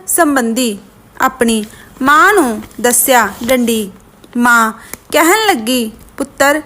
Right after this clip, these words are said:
ਉਹ ਤੇਰਾ ਚਾਚਾ ਲੱਗਦਾ ਹੈ ਡੰਡੀ। ਉਸ ਦੀ ਮਾਂ ਅਤੇ ਤੇਰੇ ਪਿਤਾ ਜੀ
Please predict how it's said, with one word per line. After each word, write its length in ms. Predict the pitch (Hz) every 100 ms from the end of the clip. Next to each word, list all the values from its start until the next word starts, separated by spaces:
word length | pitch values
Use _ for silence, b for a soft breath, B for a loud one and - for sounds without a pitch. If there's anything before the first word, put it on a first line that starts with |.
| B B B B -
ਉਹ 240 | 370 403
ਤੇਰਾ 460 | 440 339 254 226 240 - _
ਚਾਚਾ 540 | - 269 269 262 233 226 - 277
ਲੱਗਦਾ 460 | 285 277 294 403
ਹੈ 380 | 440 349 220 214 -
ਡੰਡੀ। 460 | 233 247 220 202 185 - _ _ _ -
ਉਸ 220 | 320 381
ਦੀ 340 | 381 330 311 - -
ਮਾਂ 380 | 240 247 214 196 - _ -
ਅਤੇ 320 | 240 262 262 240 B B B - -
ਤੇਰੇ 460 | 262 254 254 254 B B _ -
ਪਿਤਾ 340 | 311 381 440
ਜੀ 380 | 330 311 254